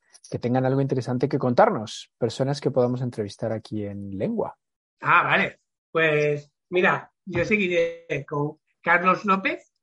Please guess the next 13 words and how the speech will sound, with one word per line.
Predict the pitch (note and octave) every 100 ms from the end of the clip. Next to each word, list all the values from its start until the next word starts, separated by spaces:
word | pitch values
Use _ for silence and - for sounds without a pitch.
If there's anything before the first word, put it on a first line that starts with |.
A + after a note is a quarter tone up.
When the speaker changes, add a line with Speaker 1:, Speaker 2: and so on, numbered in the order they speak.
| _
Speaker 2:
que | - D3+ D3+ D#3+ D#3
es, | D#3+ - _ _ _ _
que | C#3+
es | D3 C3+ -
el, | C#3+ C#3+ C#3 C#3+ C#3+ C#3+ C3+ - -
mm, | C#3+ C#3+ C#3+ C#3 C3+ B2+ C3 -
del | D3 C#3+ C#3
circadiano, | C3 D3+ D3+ C#3+ B2 F3+ E4 _
que | - C#3+ C#3+
te | D3+
hablaba | D3 C#3+ D3
de | D#3+
estos | C#3+ -